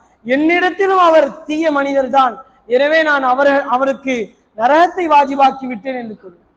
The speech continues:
அல்லாஹ் நாமும் நல்ல மனிதர்களாக வாழ்ந்து, அல்லாஹ்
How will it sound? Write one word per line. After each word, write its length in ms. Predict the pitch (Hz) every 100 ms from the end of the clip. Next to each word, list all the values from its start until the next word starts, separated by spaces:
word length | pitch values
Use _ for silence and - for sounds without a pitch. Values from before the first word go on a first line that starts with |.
| _ _ _ _ _ _ _ _ _ _ _ _ _ _ _ _ _ 196
அல்லாஹ் 380 | 247 262 233 214
நாமும் 640 | 240 277 285 277 226 - -
நல்ல 320 | 226 285 349
மனிதர்களாக 800 | 330 285 294 294 277 277 277 269
வாழ்ந்து, 640 | 254 254 285 277 269 214 - _ -
அல்லாஹ் 320 | 233 285